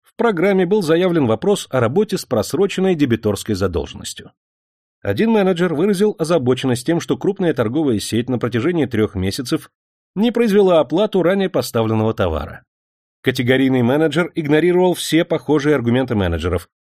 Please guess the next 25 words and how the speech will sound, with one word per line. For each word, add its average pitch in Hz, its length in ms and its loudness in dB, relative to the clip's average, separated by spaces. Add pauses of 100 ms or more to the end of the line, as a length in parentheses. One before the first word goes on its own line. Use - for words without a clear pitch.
просто 233 340 0
не 180 120 2
брал 156 200 2
трубку 117 360 -4
и 165 40 -4
так 107 140 -4
далее. 82 320 -6 (580)
С - 120 -4
учетом 165 320 0
того, 165 180 0
что 151 180 -2
все 156 260 0
возможности 120 800 2
рационального 120 720 0
убеждения 98 520 0
были 110 300 0
исчерпаны, 104 720 -4 (560)
было 220 240 2
принято 233 320 0
решение 220 400 2
сыграть 190 400 0
на 202 100 0
государственном 185 760 0
статусе - 500 -2
поставщика. - 640 -6